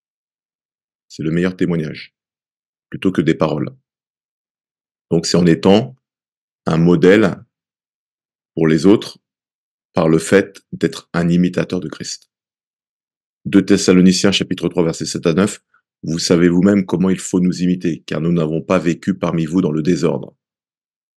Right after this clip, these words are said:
Nous n'avons mangé gratuitement le pain de personne, mais dans le travail et dans la peine,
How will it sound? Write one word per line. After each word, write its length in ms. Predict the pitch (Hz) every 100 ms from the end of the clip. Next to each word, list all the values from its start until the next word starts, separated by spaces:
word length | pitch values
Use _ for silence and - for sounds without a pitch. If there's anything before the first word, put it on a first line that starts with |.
| _ _ _ _ _ _ _ -
Nous 100 | 87
n'avons 300 | 80 80 82 92
mangé 320 | 90 90 92
gratuitement 460 | 90 90 87 95
le 100 | 92
pain 120 | 87 85
de 80 |
personne, 440 | - 87 - 104 101
mais 100 | 90
dans 100 | 82
le 120 | 80
travail 360 | - 85 90 87
et 40 |
dans 100 | 82
la 120 | 78
peine, 460 | - 92 95 69